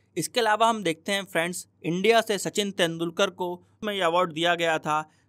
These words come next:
जहां पर उन्होंने जो पिछले दो दशकों तक, यानी कि दो हज़ार से लेकर दो हज़ार बीस में अपना योगदान दिया है क्रिकेट की फील्ड में, इसलिए उनको लॉरेंस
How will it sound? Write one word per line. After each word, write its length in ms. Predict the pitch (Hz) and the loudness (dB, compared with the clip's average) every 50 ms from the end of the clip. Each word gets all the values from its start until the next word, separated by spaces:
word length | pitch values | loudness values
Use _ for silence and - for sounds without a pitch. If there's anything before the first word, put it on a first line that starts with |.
| _ - | _ -10
जहां 220 | 165 165 175 190 | -2 0 0 2
पर 200 | 196 220 214 185 | 4 2 2 2
उन्होंने 420 | 185 170 185 196 190 185 190 190 185 - _ _ _ _ | 2 -2 -2 -2 -2 -4 -4 -6 -12 -16 _ _ _ _
जो 140 | - 190 202 | -2 -2 -2
पिछले 380 | 196 196 190 - - 220 220 214 | 0 -2 -4 -4 0 -2 -2 0
दो 160 | 180 196 202 | 0 0 -2
दशकों 420 | 170 147 156 147 - - - 202 190 | 2 2 0 0 0 0 0 0 0
तक, 200 | - 190 180 - - | 2 -2 -2 0 0
यानी 240 | 165 160 165 185 185 | 0 0 0 -2 -4
कि 120 | - 196 | -6 -6
दो 260 | 175 156 202 196 185 175 | -6 -4 -4 2 4 4
हज़ार 300 | 151 139 156 165 175 175 | 4 6 6 4 4 4
से 140 | - 208 190 | 2 -2 -4
लेकर 280 | 170 160 175 190 175 | -4 -4 -2 -4 -4
दो 200 | 156 160 180 175 | -2 -2 -2 0
हज़ार 240 | 170 160 175 180 170 | 0 0 2 0 0
बीस 360 | 156 139 143 170 185 180 - 185 | -2 0 -2 -2 -2 0 -4 -8
में 200 | 175 175 180 170 - _ _ - | -8 -8 -8 -10 -14 _ _ -6
अपना 240 | - - - 190 185 | -6 -4 -2 -2 0
योगदान 560 | 180 170 160 156 156 147 160 175 185 185 180 | 2 4 4 2 4 4 4 4 4 4 2
दिया 200 | 170 180 175 160 | 0 0 2 2
है 80 | 165 170 | 0 0
क्रिकेट 560 | - _ _ - 180 175 180 220 202 208 - - | -4 _ _ -4 -4 0 0 0 0 0 -4 -8
की 100 | 208 190 | -10 -10
फील्ड 300 | - - 196 190 196 190 | -6 -2 -2 -2 -2 -2
में, 220 | 180 180 180 175 - _ _ _ | -4 -6 -6 -10 -16 _ _ _
इसलिए 320 | 185 170 - - 214 214 | -8 -8 -6 -4 -2 0
उनको 500 | 214 196 185 180 160 - 185 190 190 185 _ _ _ _ _ _ _ | 0 0 -2 -4 -4 -4 -4 -4 -4 -8 _ _ _ _ _ _ _
लॉरेंस 540 | 151 165 175 190 202 196 190 196 185 - - | 4 4 6 6 6 2 0 -2 -6 -10 -10